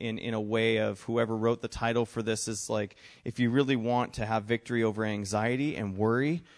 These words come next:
and stress, Jesus shows us how. Now, it's very easy to read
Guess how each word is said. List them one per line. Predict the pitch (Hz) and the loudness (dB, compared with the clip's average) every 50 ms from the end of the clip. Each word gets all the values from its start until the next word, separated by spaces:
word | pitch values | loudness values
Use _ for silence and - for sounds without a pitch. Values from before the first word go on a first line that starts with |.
| - _ - | -20 _ -6
and | - 107 101 | -6 -4 -4
stress, | - - - - - 113 113 123 143 175 170 - - - - _ _ _ _ _ - | -4 -6 -6 -2 2 4 4 6 4 2 0 -4 -6 -8 -10 _ _ _ _ _ -14
Jesus | - 98 104 113 110 110 117 - | -8 -4 -2 0 0 0 -2 -2
shows | - - 120 110 107 101 | 0 0 2 2 0 0
us | 110 107 | -2 -4
how. | - - - 113 104 95 82 76 - - _ _ _ _ _ _ _ _ | -6 -6 -4 -4 -2 -2 -4 -6 -8 -14 _ _ _ _ _ _ _ _
Now, | - 113 113 113 | -2 2 2 4
it's | 113 113 110 - - - - - - - | 4 2 2 0 -4 -6 -8 -10 -12 -14
very | - 120 110 123 123 123 127 | -6 0 2 4 4 4 4
easy | - - 139 135 123 131 135 | 2 2 2 2 2 2 0
to | 120 139 | 0 0
read | 131 127 123 113 104 110 110 - | 0 2 2 2 2 0 -2 -4